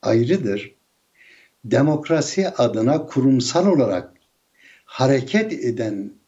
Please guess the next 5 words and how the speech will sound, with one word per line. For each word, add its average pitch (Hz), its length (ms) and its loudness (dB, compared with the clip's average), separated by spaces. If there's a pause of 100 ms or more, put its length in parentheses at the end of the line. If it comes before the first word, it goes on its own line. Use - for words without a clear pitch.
(680)
e, 117 100 -4 (920)
e, 120 320 -4
siyasi 135 480 0
partiler 123 640 0
ayrıdır. 120 600 -6